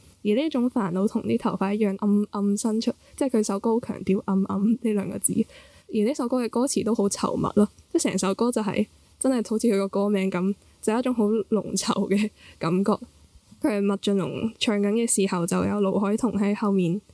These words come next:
個 volume 咁加細咁樣喺後面唱一堆密密麻麻嘅歌詞咁樣啦。咁佢哋兩個把聲有時會交疊埋一齊，即係其實呢首歌係初記內心嘅聲音嚟，咁就係好似初記一路講緊嘢嘅時候咧，有好多唔同嘅聲音繼續去出嚟擾亂佢。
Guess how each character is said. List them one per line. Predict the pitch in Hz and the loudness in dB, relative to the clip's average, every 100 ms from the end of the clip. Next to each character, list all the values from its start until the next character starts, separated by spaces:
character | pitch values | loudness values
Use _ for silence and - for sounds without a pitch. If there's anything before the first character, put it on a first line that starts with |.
| _ - | _ -10
個 | - | -6
volume | 214 226 208 160 | -2 0 0 0
咁 | 175 | 0
加 | 196 208 | 0 0
細 | - | 0
咁 | 180 180 | 2 2
樣 | 175 180 190 | 2 2 0
喺 | 202 | 0
後 | 190 | 0
面 | 170 190 | 0 -2
唱 | - 151 151 - _ _ - | 0 0 0 -2 _ _ -10
一 | - | -4
堆 | 208 202 196 202 208 _ _ - | -2 0 0 2 0 _ _ -2
密 | 196 | 0
密 | 190 | 0
麻 | - 78 | -2 -2
麻 | - | -2
嘅 | - 196 | 0 0
歌 | 202 | 0
詞 | 208 - - - | -2 -2 -6 -4
咁 | |
樣 | - 165 | -2 0
啦。 | 165 214 - _ _ _ - | 0 -2 -6 _ _ _ -8
咁 | - | -2
佢 | 277 | 0
哋 | 262 | 2
兩 | 202 196 | 0 2
個 | 202 | 0
把 | 208 196 | 0 -2
聲 | 214 240 | 2 2
有 | 202 | 2
時 | - | 0
會 | 175 185 | 0 0
交 | 220 214 | 0 0
疊 | 220 - | 0 -2
埋 | - | -2
一 | 214 | -2
齊， | - - - _ _ _ _ | 0 -2 -4 _ _ _ _
即 | - 285 | -4 0
係 | |
其 | 202 | 2
實 | 214 - | 0 -2
呢 | 269 | -2
首 | 262 | 0
歌 | 202 214 | 0 0
係 | 220 196 | 0 -4
初 | - 208 202 | -2 0 0
記 | 190 185 | 0 0
內 | 190 | 0
心 | 196 202 | 0 0
嘅 | 202 | 0
聲 | 196 190 | 0 0
音 | 170 | 0
嚟， | 165 151 | -2 -4
咁 | - 214 233 | -2 -2 0
就 | 220 | 0
係 | 208 214 - _ _ _ | 0 -2 -4 _ _ _
好 | 294 | 0
似 | |
初 | 269 262 247 | 0 0 0
記 | 220 | 0
一 | |
路 | 226 | 0
講 | 208 185 202 | 0 0 2
緊 | |
嘢 | 214 190 | 2 2
嘅 | 185 | 0
時 | - | 0
候 | 196 - | 0 0
咧， | 202 196 | -2 0
有 | 208 | -2
好 | 202 214 | 2 2
多 | 233 | 2
唔 | 247 | 0
同 | 208 185 | 0 0
嘅 | |
聲 | 190 220 | -2 0
音 | 214 214 | 0 0
繼 | 190 | -2
續 | - - | -2 -2
去 | 185 | -2
出 | 196 240 | 0 0
嚟 | 208 | 0
擾 | - 175 190 | -2 0 0
亂 | 202 - | 0 -2
佢。 | - - | -4 -4